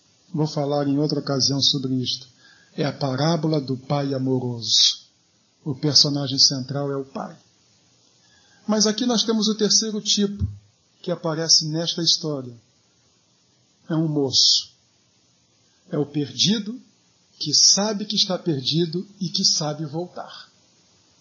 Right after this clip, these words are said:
A história deste é diferente da dos outros dois. Ele não foi perdido e ele não se desviou acidentalmente.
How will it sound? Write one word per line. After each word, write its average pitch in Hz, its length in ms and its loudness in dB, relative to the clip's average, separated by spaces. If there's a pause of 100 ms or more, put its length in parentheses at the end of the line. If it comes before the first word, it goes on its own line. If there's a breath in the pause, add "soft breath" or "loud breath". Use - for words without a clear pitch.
(1800 soft breath)
A 214 80 0
história 247 360 2
deste 226 380 0
é 214 60 0
diferente 226 1000 -2 (400)
da 190 160 -2
dos 185 240 0
outros 196 380 0
dois. - 560 -4 (1080)
Ele 156 140 -2
não 156 140 0
foi 147 220 -4
perdido 139 640 -2 (720)
e 196 100 -2
ele 208 140 0
não 214 160 -2
se 208 200 4
desviou 185 580 0
acidentalmente. 180 1200 -2